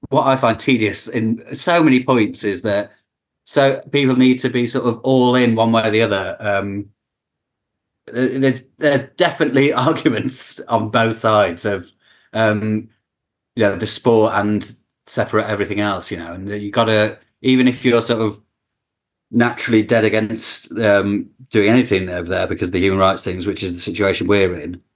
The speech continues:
you could still accept that it's positive for the sport to go, go there and take the money and grow the sport in certain ways. You know, it's not all thing, <laughs> all or nothing. I did, th-, there was a couple, I was listening to a couple of, um, correspondents on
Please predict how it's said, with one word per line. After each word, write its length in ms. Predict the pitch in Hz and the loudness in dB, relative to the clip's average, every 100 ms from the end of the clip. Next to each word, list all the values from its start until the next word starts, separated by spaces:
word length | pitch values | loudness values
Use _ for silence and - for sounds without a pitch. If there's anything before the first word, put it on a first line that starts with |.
| _ - | _ -6
you 160 | - | -4
could 120 | - - | -2 -2
still 240 | - 107 | 0 2
accept 500 | 101 - 117 101 - | 0 0 -2 -2 -4
that 120 | 104 | -4
it's 140 | 92 - | -4 -4
positive 500 | 107 92 - - 95 | -2 -2 -2 -2 -2
for 80 | |
the 60 | 95 | -4
sport 320 | - 104 98 | -4 0 0
to 60 | - | 0
go, 320 | 98 98 95 - _ _ _ _ _ _ | 0 0 0 -10 _ _ _ _ _ _
go 200 | - 113 | 2 4
there 240 | 107 107 | 4 4
and 120 | 104 104 | 2 0
take 280 | 117 110 | 0 0
the 120 | 110 107 | -2 -2
money 280 | 104 101 | 0 0
and 400 | 101 101 101 92 - - | 0 0 0 -2 -8 -2
grow 180 | 110 98 | 0 0
the 60 | |
sport 340 | - - 104 98 | -2 0 2 0
in 80 | |
certain 340 | 90 117 104 87 | 0 0 0 -2
ways. 340 | 85 82 82 | -10 -10 -10
You 80 | 98 | -10
know, 80 | 92 | -8
it's 160 | 98 | -4
not 300 | 113 104 - _ _ _ _ - - _ - | 0 0 -2 _ _ _ _ -20 -20 _ -4
all 240 | 110 101 | -2 0
thing, 300 | 95 107 110 123 | 0 0 0 2
<laughs> 80 | |
all 360 | - 123 127 120 | 2 4 4 2
or 260 | - 110 107 | 2 2 2
nothing. 520 | 110 - 92 90 85 - - - | 0 -2 -6 -6 -10 -18 -10 -4
I 60 | |
did, 220 | 120 143 131 | 0 0 0
th-, 180 | 127 123 | -2 0
there 180 | 123 | -2
was 220 | 120 117 123 | -2 -4 -6
a 60 | |
couple, 240 | 120 135 120 | -2 2 2
I 40 | |
was 120 | 113 | 2
listening 220 | 135 113 | -2 -2
to 60 | 113 | -2
a 40 | |
couple 200 | 107 107 | 0 2
of, 180 | 98 - | 0 0
um, 300 | 104 101 95 | 0 2 2
correspondents 560 | - 104 - 101 104 - | 0 0 0 -2 -2 -2
on 320 | 98 98 95 | -2 -2 -8